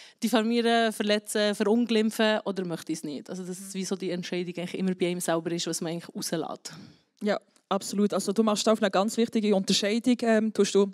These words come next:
Speaker 2: hinweisen. Also Hate Speech richtet sich generell an Gruppen von Menschen, nicht an Einzelindividuen. Wenn ich jemanden gehe beleidigen, was ich bestenfalls wirklich nicht mache, ähm, dann ist das nicht automatisch Hate Speech. Es geht wirklich um Gruppen. Und eine weitere, äh, Unterscheidung, die du auch noch angetönt hast, versteckte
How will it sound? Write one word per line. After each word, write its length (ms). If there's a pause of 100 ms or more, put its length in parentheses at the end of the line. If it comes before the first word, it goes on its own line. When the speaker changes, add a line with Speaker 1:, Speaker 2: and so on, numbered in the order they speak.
(100)
Speaker 2:
hinweisen. 540
Also 240
Hate 260
Speech 340
richtet 260
sich 160
generell 340
an 140
Gruppen 360
von 140
Menschen, 440
nicht 160
an 80
Einzelindividuen. 960 (520)
Wenn 180
ich 120
jemanden 500 (240)
gehe 220
beleidigen, 600
was 180
ich 60
bestenfalls 500
wirklich 220
nicht 160
mache, 340 (400)
ähm, 640
dann 140
ist 100
das 120
nicht 300
automatisch 540
Hate 180
Speech. 320
Es 120
geht 160
wirklich 320
um 100
Gruppen. 420 (400)
Und 160
eine 120
weitere, 420
äh, 160
Unterscheidung, 540
die 100
du 80
auch 80
noch 140
angetönt 460
hast, 360
versteckte 840